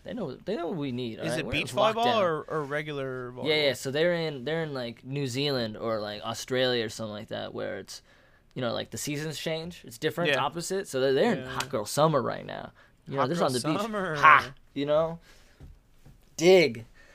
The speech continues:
Speaker 1: And I'm, I'm waking up to that, you know. It's cold outside with my jammies. Like, oh, boom. I'm just seeing buns in the sun. It's nice. It's a good time,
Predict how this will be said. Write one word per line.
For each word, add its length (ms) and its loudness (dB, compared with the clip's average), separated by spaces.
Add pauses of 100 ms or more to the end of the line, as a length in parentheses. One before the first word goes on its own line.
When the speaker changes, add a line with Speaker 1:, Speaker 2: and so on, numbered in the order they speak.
(380)
Speaker 1:
And 120 4
I'm, 200 6
I'm 100 4
waking 260 4
up 120 4
to 100 2
that, 320 4
you 80 -2
know. 180 0
It's 120 -4
cold 260 2
outside 380 4
with 120 -4
my 120 0
jammies. 520 -2
Like, 160 -8
oh, 500 -2 (140)
boom. 320 -2
I'm 80 -12
just 220 -14
seeing 240 -4
buns 320 0
in 60 -6
the 100 -6
sun. 440 -2
It's 140 -18
nice. 340 -8
It's 100 -18
a 40 -16
good 140 -10
time, 340 -8